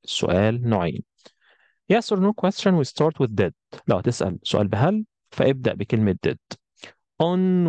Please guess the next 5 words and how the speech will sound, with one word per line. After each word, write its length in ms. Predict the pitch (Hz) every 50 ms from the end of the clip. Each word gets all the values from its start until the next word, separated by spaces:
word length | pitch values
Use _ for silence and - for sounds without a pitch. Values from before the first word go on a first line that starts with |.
| 156 151
one 260 | 156 165 170 175 170 151 - 165
condition، 560 | 156 143 131 139 113 - - - 87 78 - - - _ _ _ _ _ _ _ _ _ _ _ _ _ _ _ _ _ 143
on 360 | 143 160 170 180 180 185 175 - _ _ _ - _ -
one 400 | - 123 135 147 160 165 165 160 156 - _ _ _ - -
condition، 580 | 135 120 113 113 117 107 - - - 78 -